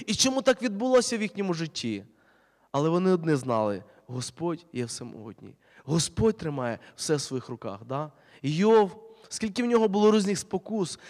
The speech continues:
скільки, е, людей підходили до нього, якби, ну, е, руйнували його віру, але він все одно знав, на чому йому стояти. І ми знаємо,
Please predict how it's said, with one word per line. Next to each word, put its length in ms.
скільки, 840
е, 420
людей 360
підходили 520
до 140
нього, 460
якби, 380
ну, 320
е, 460
руйнували 580
його 200
віру, 440
але 180
він 120
все 200
одно 260
знав, 400
на 100
чому 300
йому 160
стояти. 640
І 60
ми 120
знаємо, 580